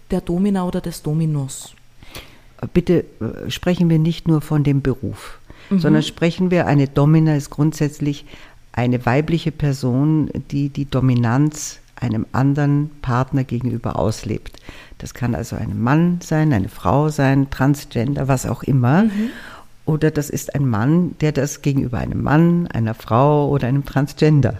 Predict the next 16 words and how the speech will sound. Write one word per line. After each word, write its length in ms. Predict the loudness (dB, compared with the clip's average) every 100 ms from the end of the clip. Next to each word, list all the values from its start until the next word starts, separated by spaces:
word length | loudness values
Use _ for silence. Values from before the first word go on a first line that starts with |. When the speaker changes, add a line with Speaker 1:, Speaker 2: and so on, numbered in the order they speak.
| -6
Speaker 2:
ausübt. 500 | -4 -4 -6 -10 -12 -12 -20 -20 -18 -12
Also 180 | -4 -2
es 160 | -2 -2
geht 220 | -2 -2
bei 300 | -2 0 -2 -6 -4
Dominanz 800 | 0 2 2 2 4 2 -2 -12 -12 -4
um 200 | 0 0
die 100 | 2
Macht 560 | 2 2 -2 -14 -18 -20 -20 -20 -2
und 320 | 0 0 -4
bei 140 | -6 -4
dem, 420 | -2 -2 -4 -8 -16 -8
äh, 240 | -4 -4
Sub 440 | -2 0 0 0 -4 -4 -10 -2
um 180 | 0
die 280 | 0 -2 -4